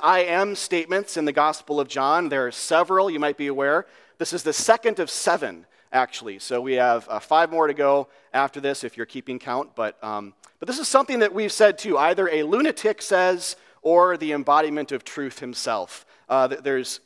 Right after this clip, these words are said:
<clears throat> there's not much of a happy middle to statements like this.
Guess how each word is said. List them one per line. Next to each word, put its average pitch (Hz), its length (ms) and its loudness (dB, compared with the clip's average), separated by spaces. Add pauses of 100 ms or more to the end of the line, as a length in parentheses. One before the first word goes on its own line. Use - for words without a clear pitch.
<clears throat> 185 100 -8
there's 156 160 -4
not 180 180 4
much 165 200 -2
of 147 80 0
a 135 60 4
happy 143 280 0
middle 127 400 -2 (200)
to 131 100 -6
statements 113 440 -8
like 107 220 -4
this. - 320 -10